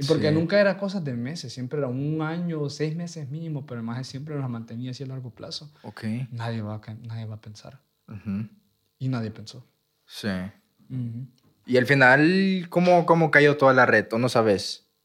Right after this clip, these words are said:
Speaker 1: Él no cayó, o sea, el
Speaker 2: Sigue
Speaker 1: maje,
Speaker 2: haciéndolo.
Speaker 1: pues ya, ya ahora que es famoso y todo el mundo le conoce la cara, imagino que ya es más difícil de hacerlo, ¿verdad? Pero
Speaker 2: Ajá.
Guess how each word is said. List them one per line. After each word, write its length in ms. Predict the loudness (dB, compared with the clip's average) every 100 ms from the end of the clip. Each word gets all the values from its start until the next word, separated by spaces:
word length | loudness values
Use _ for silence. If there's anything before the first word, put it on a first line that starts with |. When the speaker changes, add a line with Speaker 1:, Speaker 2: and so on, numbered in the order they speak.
| _
Speaker 1:
Él 140 | -6
no 100 | -4
cayó, 480 | -2 -2 -2 -6 -10 -12
o 40 |
sea, 160 | -12 -8
el 120 | -4
Speaker 2:
Sigue 160 | 4 6
Speaker 1:
maje, 60 |
Speaker 2:
haciéndolo. 380 | 6 6 4 4 2 0 2
Speaker 1:
pues 220 | 4 4
ya, 200 | 6 6
ya 120 | 8
ahora 200 | 6 4
que 140 | 4 0
es 80 |
famoso 420 | 2 0 0 -2 -4
y 20 |
todo 160 | -2 -2
el 60 |
mundo 180 | -2 -2
le 80 | -2
conoce 300 | -2 -6 -4
la 160 | -4 0
cara, 180 | 0 -2
imagino 360 | -4 -6 -8
que 100 | -6
ya 80 | -6
es 60 | -4
más 120 | -8
difícil 440 | -10 -12 -12 -10
de 80 | -12
hacerlo, 400 | -8 -8 -8 -12
¿verdad? 320 | -12 -12 -12
Pero 120 | -8 -4
Speaker 2:
Ajá. 320 | -4 -4